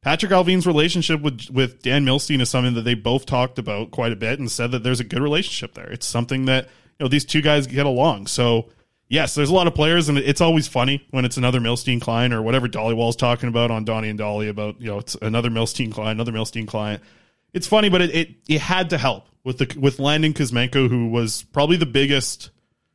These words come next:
listen, the biggest European free agent we'll probably see for a few years, right? Like, I don't think we're gonna see anybody at that level type, you know, come out here, uh, and make that much of an impact. So I think the agent general manager relationships came into play there, and I think it helped. So that's a good thing.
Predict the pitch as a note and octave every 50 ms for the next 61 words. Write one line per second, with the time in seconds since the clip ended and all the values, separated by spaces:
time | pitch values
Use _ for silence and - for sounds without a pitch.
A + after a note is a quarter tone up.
0 | _ _ _ _ _ _ _ _ - C#3+ - - B2 A#2+ A#2+ A2 C3 D3+ F#3 F3
1 | B2+ - C#3 D3 B2 - C#3 C#3 C3+ A2+ - C3 A#2 A#2 B2+ A#2+ B2+ A#2+ A#2 A#2
2 | A2+ - C3+ C3 A#2 G#2+ - - A#2+ A#2 A2+ - A2 G2 - - A#2 G#2+ G#2 A2
3 | G#2+ D#2 - - - - - - - G#2+ G#2 B2 B2+ B2 A#2 A#2 A#2+ C3 D3 D3
4 | C#3+ D3+ C#3 B2+ C3+ B2+ C3 B2+ A#2+ A#2 - B2+ A#2+ A#2+ A#2 A#2 G#2+ A#2 A2 A2
5 | A2 G#2 G#2 F#2+ A2 G#2+ A2 G#2 G#2+ G#2+ G#2+ G#2 G2 - - A2 G#2 - _ _
6 | _ _ - A#2+ A2+ G2+ G2+ - - - A#2 G#2+ A2 A#2 A2+ - G#2+ G2 F#2 F#2+
7 | _ _ _ _ _ _ _ _ - G2 G2+ G2+ - A2 A2 A2 A2 - A2 A2
8 | A2+ A2 A#2 G#2+ - A2 G#2 A2+ B2+ C3 D#3 D3+ D#3 D#3 - D#3+ D3+ D3+ - F#3
9 | E3 - E3+ D#3 D#3 D3+ C#3+ D3 D3 C3 C#3 C3+ C#3+ C#3 C3 B2+ B2+ B2+ B2 C3
10 | B2+ B2 A#2+ A#2+ - C3 A#2 - B2 A#2 - - - A#2 A#2 A#2 A2+ G#2+ - -
11 | A2+ A2 G#2 G#2+ A#2 C3 C3 C3 D#3+ D3+ C#3+ B2+ B2 F#2 - - - _ - -
12 | B2 A#2+ A#2+ C3 A#2+ B2+ B2 B2 C3+ C#3 C#3 C#3+ C3+